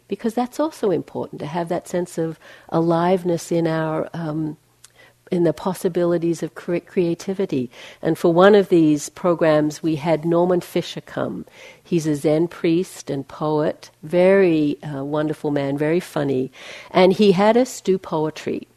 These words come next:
And it was one of those poetry exercises where, you know, he'd say, "So write," uh, I can't even remember what, "write, you know, four lines about this.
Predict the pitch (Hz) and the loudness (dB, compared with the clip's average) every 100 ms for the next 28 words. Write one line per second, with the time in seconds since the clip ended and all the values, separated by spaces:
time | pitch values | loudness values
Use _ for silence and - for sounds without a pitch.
0 | _ _ - - - - 160 165 165 175 | _ _ -20 -20 -20 -2 4 6 6 6
1 | 180 185 190 180 170 165 156 - - - | 6 6 6 6 6 4 0 -8 -16 0
2 | 175 170 175 165 - 165 175 156 156 151 | 2 4 4 4 2 -4 0 2 2 0
3 | 151 156 151 147 147 - - - - 160 | 0 2 4 4 2 -4 -20 -16 -2 2
4 | 147 139 147 151 175 147 147 160 147 156 | 4 4 2 0 4 6 4 2 2 4
5 | 170 196 - 156 147 147 147 147 143 143 | 6 6 4 -2 -2 -6 -2 0 4 2
6 | 139 135 139 - 147 165 175 180 156 143 | 2 4 2 2 4 6 6 4 2 2
7 | - 185 180 156 151 156 147 139 - 143 | 4 4 6 6 4 4 4 2 4 2
8 | 139 - | 2 0